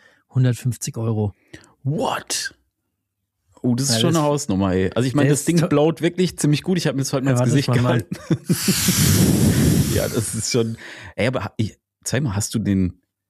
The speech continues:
Speaker 2: ich glaub, meiner ist größer. Ich glaub, meiner ist größer.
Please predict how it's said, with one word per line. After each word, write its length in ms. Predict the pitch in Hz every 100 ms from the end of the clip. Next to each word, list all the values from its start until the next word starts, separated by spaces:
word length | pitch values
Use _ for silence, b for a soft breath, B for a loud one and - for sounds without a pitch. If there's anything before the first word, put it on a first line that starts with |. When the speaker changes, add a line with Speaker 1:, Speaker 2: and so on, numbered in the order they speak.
| _
Speaker 2:
ich 100 | -
glaub, 120 | -
meiner 220 | 85 78
ist 140 | 131
größer. 580 | - - 302 - 82 90 _ _ _ _ _ _ _ _ _ _ _ _ _ _ _ _ _ _ _ _ _ _ _ _
Ich 200 | 110 104
glaub, 200 | - 127
meiner 220 | 113 135 185
ist 140 | -
größer. 460 | - 180 107 98